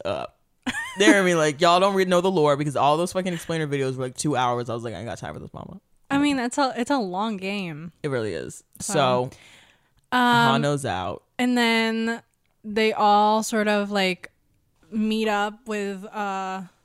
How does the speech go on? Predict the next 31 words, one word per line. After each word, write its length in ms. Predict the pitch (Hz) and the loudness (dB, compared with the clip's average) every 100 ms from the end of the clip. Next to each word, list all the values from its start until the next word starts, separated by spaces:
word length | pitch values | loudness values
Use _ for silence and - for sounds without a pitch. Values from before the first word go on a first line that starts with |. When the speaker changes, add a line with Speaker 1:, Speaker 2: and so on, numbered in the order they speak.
| _ _ _ - | _ _ _ -12
Speaker 2:
the 200 | 208 208 | -8 -8
little 300 | 202 202 196 | -8 -8 -8
girl, 240 | 190 196 214 | -8 -10 -8
the 120 | 196 | -10
girly. 500 | 196 196 202 214 220 - - | -8 -8 -6 -6 -8 -12 -8
Speaker 1:
Sachiko 440 | - 160 - 175 | -2 -2 -2 -4
starts 240 | 147 147 - | 0 -2 -2
swinging 480 | 151 156 127 120 151 _ _ _ | -2 0 0 -6 -10 _ _ _
Speaker 2:
Yes, 320 | 214 208 185 | -6 -4 -4
Speaker 1:
with 140 | 151 156 | 0 0
her 80 | 160 | 0
Speaker 2:
she 60 | |
Speaker 1:
knife, 220 | 151 127 - | 0 0 -2
Speaker 2:
does. 80 | 123 | -4
Speaker 1:
and 80 | 151 | -4
then 100 | 147 | -2
the 100 | 143 | -2
real 360 | 131 151 165 151 | -2 0 0 0
Sachiko's 440 | 135 127 135 135 | -2 -4 -2 -2
like, 160 | 131 127 | -2 -4
"Hey." 720 | 180 190 190 185 185 196 208 - - _ _ _ _ _ _ _ _ _ _ _ _ _ _ _ _ _ _ | -6 -6 -6 -8 -10 -14 -18 -20 -20 _ _ _ _ _ _ _ _ _ _ _ _ _ _ _ _ _ _
And 200 | - 254 | 4 8
then 220 | 247 240 233 | 8 6 6
they're 140 | 233 | 6
like, 180 | 214 190 | 6 6
"Can 180 | 214 208 | 2 2
you 160 | 226 | 2
do 220 | 214 160 160 | 4 4 4
something 420 | 175 175 180 175 | 2 0 0 0
about 260 | 160 139 | 2 2
yourself?" 760 | 131 143 - 120 117 175 - | 2 -2 -2 -2 0 -2 -4